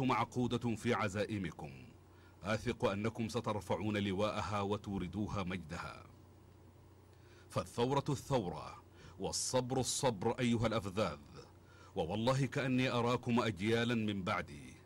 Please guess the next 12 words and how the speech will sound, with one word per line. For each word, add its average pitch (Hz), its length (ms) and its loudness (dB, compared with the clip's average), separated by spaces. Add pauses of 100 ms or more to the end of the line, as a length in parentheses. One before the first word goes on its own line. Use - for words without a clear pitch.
(640)
تروون 110 460 2
لبنيكم 117 640 4
كيف 117 260 0
صبرتم 107 580 0
فانتصرتم، 117 760 -2 (600)
وضحيتم 104 920 -2
فتمكنت 101 720 -6
ثورتكم. 98 640 -4 (1400)
إن 87 180 -2
كل 143 200 2
الشعوب 135 420 2
الحرة 120 580 2